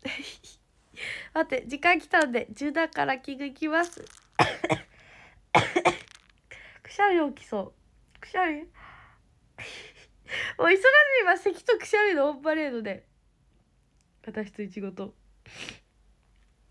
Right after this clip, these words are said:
右の鼻がもうジュルジュル。じゃあ、十七からいきます。十七位、ひろしさん。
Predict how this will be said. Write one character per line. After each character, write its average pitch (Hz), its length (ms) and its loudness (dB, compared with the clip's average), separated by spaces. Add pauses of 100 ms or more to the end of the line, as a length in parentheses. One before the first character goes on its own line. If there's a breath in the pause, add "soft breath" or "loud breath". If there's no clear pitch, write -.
(1000)
右 247 340 -6
の 277 180 -6 (220 loud breath)
鼻 269 280 -2
が 262 120 -4
も 247 120 -4
う 233 80 -4
ジ 220 120 -10
ュ 233 40 -6
ル 226 160 -8
ジ 220 120 -10
ュ 214 40 -10
ル。 214 140 -16 (460 soft breath)
じ 226 60 -12
ゃ 214 60 -8
あ、 202 40 -12
十 277 180 -8
七 370 240 0
か 285 100 -6
ら 254 60 -2
い 247 60 -4
き 254 140 -12
ま 277 220 0
す。 285 80 -16 (100)
十 240 180 -4
七 214 240 -6
位、 214 60 -10
ひ 349 180 -4
ろ 466 140 4
し 415 60 -6
さ 370 120 2
ん。 - 80 -14